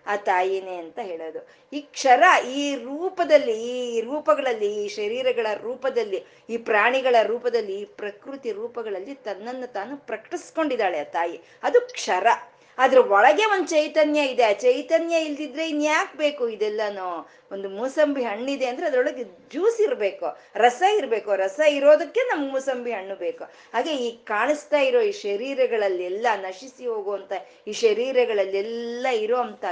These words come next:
ಚೈತನ್ಯ ಇದೆಯೇ, ಅದೇ ಅಕ್ಷರ. ಅದೇ ಕ್ಷರ ಕ್ಷರಾತ್ಮಿಕ ಅಂದ್ರು, ಎರಡೂನು ಆ ತಾಯಿನೇ ಅಂತ. ಇದೇ ನಮ್ಗೆ ವಿಶ್ವಂ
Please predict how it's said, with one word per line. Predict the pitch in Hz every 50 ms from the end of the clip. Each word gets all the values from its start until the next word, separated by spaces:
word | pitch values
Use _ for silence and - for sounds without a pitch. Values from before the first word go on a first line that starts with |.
| 180 -
ಚೈತನ್ಯ | - - 233 247 285 277 285 294 277 262 247 233
ಇದೆಯೇ, | 208 196 185 180 196 220 320 - - - - - _ -
ಅದೇ | 180 180 180 208 262
ಅಕ್ಷರ. | 285 - - 190 180 - _ - - - 208 175 170 180 175 - - - - - - -
ಅದೇ | 180 190 233 330 466 453
ಕ್ಷರ | - - - - - 214 190 185 190 190 202 247
ಕ್ಷರಾತ್ಮಿಕ | 294 - - - - 196 190 185 190 196 233 233 - - 214 202 190 185 - -
ಅಂದ್ರು, | 196 190 180 175 170 180 175 175
ಎರಡೂನು | 175 175 180 185 190 214 208 240 240 220 240 185 190 -
ಆ | - 185
ತಾಯಿನೇ | 175 - - 175 165 165 170 170 170 165 165 165
ಅಂತ. | 165 160 - - - - - - _ _ - - _ -
ಇದೇ | 202 226 214 240 247 254
ನಮ್ಗೆ | 254 254 226 214 208 202 233 285 302 269
ವಿಶ್ವಂ | 220 185 185 208 220 208 - - - - 214 214 208 220 294 403